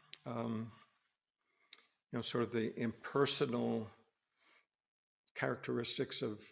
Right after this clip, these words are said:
of this awareness, um, we realize that it is, by impersonal, it doesn't mean not intimate, right? It doesn't mean far away. It doesn't mean like it's a,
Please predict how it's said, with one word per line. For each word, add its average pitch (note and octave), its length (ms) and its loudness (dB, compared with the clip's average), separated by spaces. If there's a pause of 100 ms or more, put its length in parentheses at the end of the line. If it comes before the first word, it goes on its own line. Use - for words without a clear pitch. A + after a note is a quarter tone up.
(140)
of A2 180 -6
this A#2+ 260 0
awareness, A#2+ 680 0 (420)
um, A#2+ 340 0
we B2+ 180 4
realize C3+ 640 2
that B2 240 0 (100)
it C#3+ 260 4
is, C3+ 480 4 (480)
by B2 140 6
impersonal, C3 600 4
it A#2 80 0
doesn't C3+ 380 4
mean A#2+ 340 2 (720)
not A#2+ 420 0
intimate, A#2+ 580 -2 (1700)
right? A#2+ 120 -4
It A#2 80 -8
doesn't B2 280 0
mean A#2+ 180 2
far A2+ 360 2
away. A2+ 240 0
It A2+ 120 -2
doesn't C3 300 0
mean A#2+ 240 0
like A#2 240 -2
it's - 260 2
a, A#2 180 -2